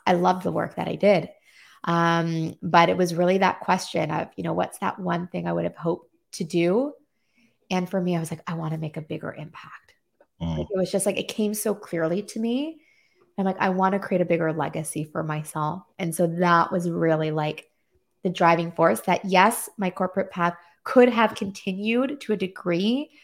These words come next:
Speaker 1: but I got so excited about the possibility of at least trying what that could look like in a different way.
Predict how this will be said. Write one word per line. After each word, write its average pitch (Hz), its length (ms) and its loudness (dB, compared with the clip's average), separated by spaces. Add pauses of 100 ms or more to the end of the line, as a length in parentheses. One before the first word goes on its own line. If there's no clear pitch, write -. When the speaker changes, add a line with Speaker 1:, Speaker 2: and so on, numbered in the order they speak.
(360)
Speaker 1:
but 202 120 10
I 190 100 8
got 185 240 2
so 214 160 2
excited 208 600 2
about - 220 -2
the - 60 -10
possibility 175 640 0
of 165 80 -4
at - 260 -6
least 247 260 -6
trying 220 1000 2 (400)
what 202 220 6
that 196 180 0
could 185 160 -2
look 180 260 -4
like 180 180 0
in 170 80 0
a 175 100 -6
different 165 360 -4
way. 185 520 -2